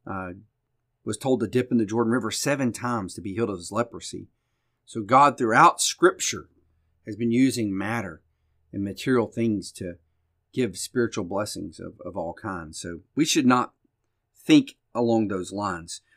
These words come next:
So just remember today, I know we're out of time. I've kinda gone over on this passage today, but just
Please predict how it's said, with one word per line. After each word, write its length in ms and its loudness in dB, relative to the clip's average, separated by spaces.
So 120 4
just 260 4
remember 320 8
today, 260 0
I 40 -4
know 120 2
we're 140 4
out 100 4
of 100 0
time. 260 0
I've 120 -2
kinda 220 0
gone 240 0
over 420 0
on 120 0
this 180 2
passage 480 -4
today, 300 0
but 180 -6
just 280 -4